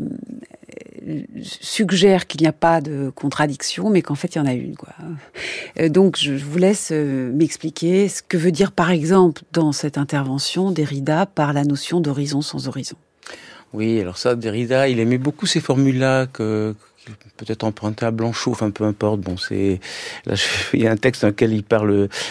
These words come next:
Speaker 2: euh, d'attente sans horizon d'attente. Euh, bon, il y a, bon, mourir sans mourir, et cetera. C'est un peu un tic. Je suis d'accord avec vous, finalement.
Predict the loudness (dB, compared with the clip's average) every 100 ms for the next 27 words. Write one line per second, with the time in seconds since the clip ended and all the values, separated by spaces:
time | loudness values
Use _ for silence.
0 | -6 -4 0 0 0 0 0 0 -4 -2
1 | -2 0 -2 -2 -4 -2 0 -2 -4 -4
2 | -4 -4 -4 -4 -2 -4 -4 -6 -8 -12
3 | -14 -16 -16 -16 -18 -18 -20 -20 -14 -12
4 | -12 -14 -14 -10 -4 -2 0 -2 -2 -4
5 | -2 -2 -2 0 0 -2 -6 -4 0 0
6 | -2 -2 0 2 4 4 2 -2 0 2
7 | 2 0 -4 -4 -6 -10 -8 -6 -8